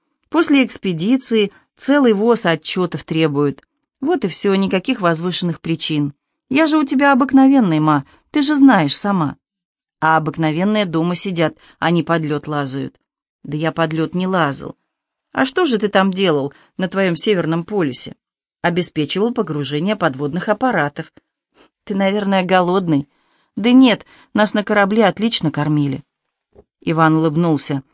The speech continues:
Мама всегда мыслила разрывами, опущенными звеньями. У кого это он читал про такое мышление? У поэта какого-то, кажется. "На корабле, может быть", согласилась она, "но дома-то тебя покормить некому".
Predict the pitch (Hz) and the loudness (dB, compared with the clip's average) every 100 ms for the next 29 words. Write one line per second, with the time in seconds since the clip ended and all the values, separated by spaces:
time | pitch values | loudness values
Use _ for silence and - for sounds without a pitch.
0 | _ - 226 254 254 - 190 202 220 196 | _ -6 4 4 4 0 -2 0 0 0
1 | - 165 160 165 160 160 160 151 143 - | -2 0 2 2 0 -2 0 0 0 -4
2 | _ _ - 190 233 214 - 160 156 147 | _ _ -4 -4 -2 -2 0 2 2 0
3 | 156 156 147 143 143 _ _ _ _ - | 0 0 0 -2 -6 _ _ _ _ -16
4 | - 143 135 165 247 247 247 233 240 247 | -8 -6 -2 2 2 2 0 0 -2 0
5 | 214 170 160 156 160 156 160 - 160 143 | 0 -2 -8 -6 -2 -2 -2 -4 -4 -2
6 | 143 143 _ _ _ 165 151 180 247 240 | -2 -6 _ _ _ -12 -2 2 2 0
7 | - 156 156 147 143 - 147 143 147 - | -4 -6 -4 -6 -6 -8 -8 -8 -10 -12
8 | - _ _ _ _ _ _ _ - 143 | -14 _ _ _ _ _ _ _ -4 -4
9 | 156 151 147 160 190 185 196 175 165 - | -2 -4 -2 -2 0 0 -2 -2 -2 -2
10 | 165 165 160 165 156 147 160 156 147 _ | -2 0 0 -2 -4 -2 -2 0 -2 _
11 | _ _ _ - 160 147 170 160 147 139 | _ _ _ -4 -2 2 2 2 0 -8
12 | 139 135 - 156 151 165 175 185 175 175 | -6 -6 -6 -6 -2 -2 -2 -2 -2 -2
13 | 165 147 | -4 -4